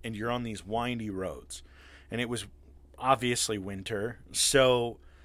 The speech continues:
the thing is, when you're driving in the winter, you can usually see things pretty well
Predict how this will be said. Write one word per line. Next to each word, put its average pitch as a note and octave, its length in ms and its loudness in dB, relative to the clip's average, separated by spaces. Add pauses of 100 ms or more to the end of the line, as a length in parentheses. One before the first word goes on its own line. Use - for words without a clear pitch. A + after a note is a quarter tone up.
(720)
the D3+ 100 0
thing A#3 260 2
is, F#3+ 260 2
when C#3 160 -2
you're C#3 120 0
driving F3+ 500 0
in D3+ 80 -2
the C3 80 0
winter, A2+ 400 -4
you F2+ 200 -10
can A#2+ 160 -10
usually D3+ 380 -6
see A2+ 220 -6
things G2+ 300 -10
pretty A#2 440 -6
well F#2 460 -8